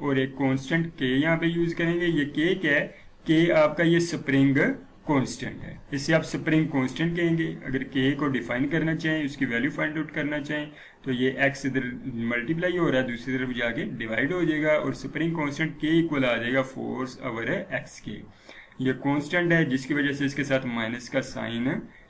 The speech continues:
नहीं यूज़ किया, यानी minus का sign इसके साथ कोई तल्लुक नहीं इसका, आपने सिर्फ इसकी magnitude बतानी है। तो आप इसे इस तरह define भी कर सकते हैं कि, अ, आपके पास ratio between force and extension in spring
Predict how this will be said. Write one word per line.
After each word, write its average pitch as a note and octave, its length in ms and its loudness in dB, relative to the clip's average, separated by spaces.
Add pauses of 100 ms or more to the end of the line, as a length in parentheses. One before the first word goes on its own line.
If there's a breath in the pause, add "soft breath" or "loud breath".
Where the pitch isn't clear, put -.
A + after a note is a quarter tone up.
(100)
नहीं A#2+ 400 4
यूज़ D#3 300 4
किया, D3+ 240 2
यानी C#3 260 4
minus B2+ 400 0
का D3 160 -2
sign C#3+ 360 -2
इसके C3+ 260 0
साथ A#2+ 280 -4
कोई C3+ 160 2
तल्लुक C#3 280 0
नहीं C#3+ 160 0
इसका, C#3 220 0 (100)
आपने B2 260 0
सिर्फ C3 240 -4
इसकी E3 240 -2
magnitude A#2 580 0
बतानी G#2 340 -10
है। G#2 260 -16 (640 soft breath)
तो C3 80 4
आप B2+ 160 6
इसे C3+ 220 0
इस - 180 -2
तरह C#3 180 6
define B2 400 2
भी E3+ 100 8
कर D#3+ 160 4
सकते D3 320 -2
हैं D3 220 0 (480 loud breath)
कि, C#3 100 4 (260)
अ, C#3 340 0
आपके C3+ 280 2
पास B2+ 440 2 (340 soft breath)
ratio C3+ 480 4
between C3 360 4
force C3+ 420 0 (120)
and B2+ 260 0
extension D3 640 0
in E3 140 0
spring E3+ 380 0